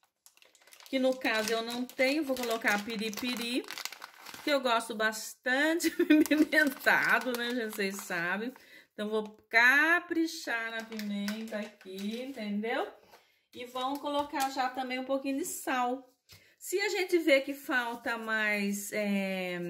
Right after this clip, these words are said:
dendê e também falta mais, é, sal, você vai temperando na medida que você vai vendo aí. Se você achar que precisa de um pouquinho mais também de molho de peixe, você vai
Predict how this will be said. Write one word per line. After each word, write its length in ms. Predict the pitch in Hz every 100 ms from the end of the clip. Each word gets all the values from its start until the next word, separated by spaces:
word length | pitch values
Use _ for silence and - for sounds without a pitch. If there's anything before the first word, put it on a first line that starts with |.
| 180 180
dendê 800 | 226 233 226 208 190 170 - _ _ _
e 100 | 214
também 460 | 208 254 233 240 240
falta 640 | 254 254 214 208 208 214
mais, 1000 | 208 202 196 190 185 180 175 - - -
é, 420 | 190 190 180 180 175
sal, 560 | - - 247 302 262
você 240 | 240 269 320
vai 240 | 330 339
temperando 720 | 370 370 403 415 339 311 311
na 120 | 320
medida 640 | 330 349 302 254 269 285 285 _ _ _ _ _
que 100 | -
você 440 | 254 269 269 285 285
vai 640 | 269 254 254 254 262 262
vendo 420 | 247 254 247 247
aí. 260 | 269 214 208
Se 120 | 214
você 280 | 269 294 320
achar 320 | 311 302 277
que 80 | 277
precisa 380 | 254 - 247 226
de 80 |
um 60 | 233
pouquinho 380 | 240 233 311 330
mais 220 | 294 277
também 340 | 277 240 226
de 100 | 214
molho 380 | 220 214 208 202
de 140 | 196 180
peixe, 760 | - 262 302 339 - - 190 - - - - _ -
você 320 | 226 - 254
vai 540 | 247 233 220 233 269